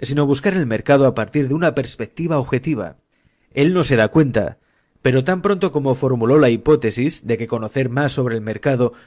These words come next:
puede evitarle dolor o puede ayudar a satisfacer su deseo de venganza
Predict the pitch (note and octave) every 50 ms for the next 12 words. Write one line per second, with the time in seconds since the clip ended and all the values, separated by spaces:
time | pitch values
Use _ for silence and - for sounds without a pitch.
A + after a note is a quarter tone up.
0 | _ _ - C#3 D#3+ F3 E3+ D#3+ B2 B2 A#2 - C#3+ C#3+ C3+ C#3 B2+ A2+ G#2+ A2
1 | C3+ C3+ C3 B2+ C3+ - - _ _ _ _ _ _ - D3 C3+ C3+ D3+ E3+ F3
2 | F#3 D3+ C3+ C3+ C#3 D3+ D#3 C3+ C3+ B2+ - B2+ - - A2 - C3+ C#3+ C3+ -
3 | C#3 A#2+ A2+ A2 - D#3 D#3 C3+ B2+ A2+ A2 G#2+ A2+ C#3 D3+ C3 - C3 B2+ C3